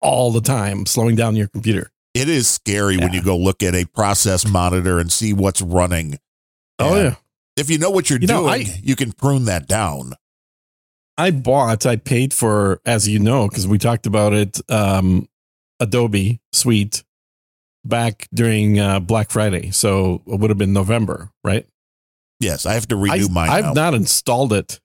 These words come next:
Speaker 1: because I dread installing it
Speaker 2: <laughs>
Speaker 1: with all the crap that it adds on there.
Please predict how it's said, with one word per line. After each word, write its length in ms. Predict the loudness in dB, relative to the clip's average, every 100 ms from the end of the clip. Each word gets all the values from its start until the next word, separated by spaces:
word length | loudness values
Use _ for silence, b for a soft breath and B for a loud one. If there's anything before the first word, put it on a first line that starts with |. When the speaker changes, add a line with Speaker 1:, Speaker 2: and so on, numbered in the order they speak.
| -6
Speaker 1:
because 520 | -2 2 2 2 -2 -2
I 100 | -2
dread 600 | -2 2 4 4 0 -4
installing 680 | -2 0 0 0 2 2 0
it 280 | -2 -6 -6
Speaker 2:
<laughs> 100 | -2
Speaker 1:
with 120 | 0 0
all 140 | 0
the 80 | -2
crap 520 | -2 -2 0 0 -2
that 200 | 0 2
it 140 | 0 -2 _ _ -4
adds 360 | -2 -2 0
on 180 | 0 0
there. 360 | 0 0 0